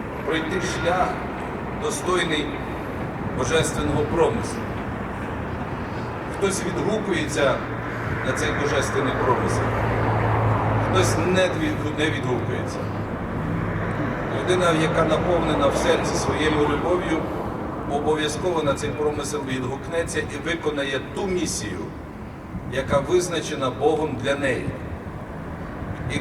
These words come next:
кожен в своєму покликанні може бути великим. Коли ми читаємо із життя києво-печерських святих,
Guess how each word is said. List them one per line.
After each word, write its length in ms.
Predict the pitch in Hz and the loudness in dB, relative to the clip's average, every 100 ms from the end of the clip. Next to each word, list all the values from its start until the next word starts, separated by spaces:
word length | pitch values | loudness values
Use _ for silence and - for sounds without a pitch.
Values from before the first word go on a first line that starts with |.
| 185 | 2
кожен 320 | 196 190 190 180 - - - - - | 4 4 2 0 -2 -6 -6 -6 -6
в 20 | |
своєму 640 | - - 147 147 180 185 180 165 - - - | -4 0 0 4 4 4 2 0 -2 -6 -4
покликанні 720 | 165 180 175 160 156 147 135 - - - - - - - - - - - 147 | -2 2 2 2 2 2 -2 -4 -6 -4 -6 -6 -8 -8 -6 -6 -6 -6 0
може 240 | 180 175 | 0 2
бути 300 | 170 180 170 | 2 4 4
великим. 500 | 170 165 175 165 - - - - - - - - - - - - - - - - - - - - - - | 2 4 4 4 2 -4 -4 -6 -6 -6 -6 -4 -4 -4 -4 -6 -6 -6 -6 -6 -6 -6 -6 -6 -6 -2
Коли 200 | 147 185 | 2 2
ми 80 | 180 | 0
читаємо 520 | 170 170 180 170 170 160 131 | 0 0 4 4 2 -2 -4
із 160 | 131 - | -4 -4
життя 460 | 147 175 165 156 123 - - - | -4 4 6 6 2 -4 -6 -4
києво-печерських 880 | 135 147 151 147 147 180 165 - - | -2 0 0 -2 -2 0 0 0 -6
святих, 500 | - - - 175 202 | -6 -4 -2 2 0